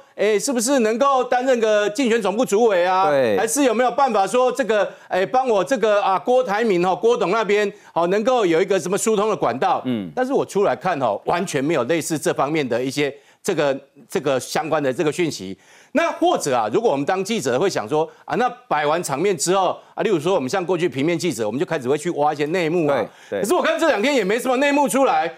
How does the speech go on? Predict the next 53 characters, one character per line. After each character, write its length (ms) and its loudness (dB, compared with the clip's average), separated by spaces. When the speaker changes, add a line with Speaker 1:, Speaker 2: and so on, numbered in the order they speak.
Speaker 2:
嗯。 180 -4
Speaker 1:
所 160 2
以 20 4
显 340 -2
见 200 0
他 100 -2
们 100 -2
那 120 0
一 20 -4
场 180 -4
参 220 -4
会 260 0
恐 160 -4
怕 160 2
真 160 -2
的 80 0
是 140 -4
平 220 -4
淡 200 -2
无 140 -8
奇。 320 -10
好， 160 0
<laughs> 180 -4
那 240 0
第 140 2
二 80 4
个 100 2
就 140 2
是 40 -2
说， 240 0
更 240 2
夸 200 2
张 200 -2
的 100 2
是 100 0
说， 220 2
你 320 -4
就 100 0
亲 240 -2
自 140 0
到 240 2
屏 180 2
东 160 2
去 100 0
拜 200 0
访 120 -2
这 120 -2
个 100 0
周 180 0
点 200 -4
论 180 0
嘛。 140 -8
Speaker 2:
嗯。 60 -14